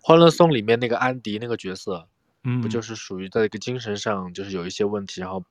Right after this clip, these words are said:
Speaker 1: 抑郁症各种在一起嘛。所以你看他就是属于这种，为什么他说那个英文那么抓马，然后整个人都很抓马，也是受这种父母的影响，是不是？
Speaker 2: 对，对，他其实肯定就是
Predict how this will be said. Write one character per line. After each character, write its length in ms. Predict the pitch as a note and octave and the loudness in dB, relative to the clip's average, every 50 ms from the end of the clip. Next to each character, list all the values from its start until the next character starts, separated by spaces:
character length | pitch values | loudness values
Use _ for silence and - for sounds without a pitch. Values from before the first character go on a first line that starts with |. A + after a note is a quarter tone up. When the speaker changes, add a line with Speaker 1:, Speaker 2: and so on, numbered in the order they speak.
| _ | _
Speaker 1:
抑 160 | _ G3+ G#3 G#3 | _ -8 -6 -4
郁 100 | G3 F#3+ | -4 -2
症 220 | - A3 G3+ G3 | -2 -2 -2 -2
各 160 | - G#3+ G#3+ | 0 0 0
种 220 | F#3 F#3 - - _ - - - - _ | 0 -2 -8 -14 _ -20 -20 -20 -20 _
在 180 | - - G#2 G2+ | 0 2 2 2
一 40 | G2 | 2
起 220 | - - - D#2+ | 0 -4 -14 -14
嘛。 180 | D2 D#2 D#2 - _ _ _ _ _ _ | -14 -16 -18 -18 _ _ _ _ _ _
所 140 | - - C3+ | -2 -2 0
以 40 | B2 | 0
你 40 | A2 | 0
看 160 | - B2 A2+ | -2 -2 0
他 80 | B2 B2+ | 2 2
就 100 | B2+ B2+ | 2 2
是 200 | A#2 A#2 A#2 A2 | 2 0 -4 -4
属 240 | G2+ - - G#2+ | -4 -6 -6 -4
于 20 | G2 | -2
这 100 | G2+ A2 | -2 -2
种， 160 | A2 G#2 G2 | -2 -2 -2
为 80 | G#2 G#2+ | -2 -4
什 140 | - G#2+ | -4 -4
么 60 | G2 F#2+ | -8 -6
他 180 | - A2 G#2+ | -2 -2 -2
说 260 | G#2+ - - - A#2 | -2 0 4 4 4
那 100 | A#2 A#2 | 6 6
个 80 | A2 G#2 | 2 0
英 200 | G#2 A2+ A#2 A#2+ | 0 -2 -4 -2
文 180 | A2+ F#2+ F2+ F#2 | -2 -2 -2 -2
那 80 | G2+ | -4
么 120 | G2 F#2+ F2+ | -4 -4 -4
抓 280 | - - G2 F#2+ G2+ | -2 -2 0 0 0
马， 200 | G2 F#2+ F2 E2 - _ _ _ _ _ _ _ _ _ | -2 -4 -6 -8 -10 _ _ _ _ _ _ _ _ _
然 100 | - G#2 | 0 0
后 60 | A2 | 0
整 180 | - G2+ F#2 F#2+ | 0 -2 -4 -4
个 60 | G#2 | -4
人 160 | F#2+ F#2 F#2+ | -4 -4 -4
都 80 | G2+ G2+ | -4 -4
很 180 | - F2+ E2 | -4 -6 -10
抓 240 | - - G3 F3 F3+ | -6 -6 -6 -6 -6
马， 180 | B2 E3+ - - _ _ _ _ _ _ _ _ _ - - - _ - | -8 -10 -12 -12 _ _ _ _ _ _ _ _ _ -20 -20 -20 _ -10
也 100 | - F#2+ | -6 -4
是 140 | F#2+ G#2+ | -2 -2
受 180 | G#2 - A#2 G#2+ | 2 6 6 6
这 140 | - G2+ G2 | 6 4 -2
种 240 | F2+ F2+ E2 E2 _ _ _ - _ _ _ _ _ _ _ _ | -4 -4 -8 -8 _ _ _ -20 _ _ _ _ _ _ _ _
父 300 | - - - - B2 A2 | -16 -10 -4 0 0 0
母 240 | G#2 F2+ - - E3 | 0 -4 -8 -8 -4
的 160 | - F3+ F#3 | -2 -2 -2
影 160 | E3+ E2+ F#2+ | -2 -6 -8
响， 240 | - - F3 - - - - - _ _ - | -8 -8 -8 -8 -8 -10 -12 -12 _ _ -8
是 120 | - - G2 | -4 -4 -2
不 60 | - | -2
是？ 180 | - B2+ A#2 | -2 -4 0
Speaker 2:
对， 120 | A2+ G#2+ G2+ G2+ G#2 B2 B2+ - _ _ _ - | 0 0 0 -2 -6 -18 -20 -20 _ _ _ -2
对， 380 | C3+ B2+ A#2 A2 G2+ G2 G#2 - | 0 0 2 0 -2 -4 -8 -8
他 140 | - - F3 | -4 -4 -4
其 180 | - - F3 F3+ | -2 0 -2 0
实 160 | E3 F#3+ F#3 | 0 0 -2
肯 120 | - B2 | -2 -2
定 140 | A2 A2 B2 | -2 -2 -2
就 140 | C#3 D3+ D3+ | -2 -4 -4
是 280 | C3+ - C3+ B2 A#2+ | -2 -2 -2 -2 -2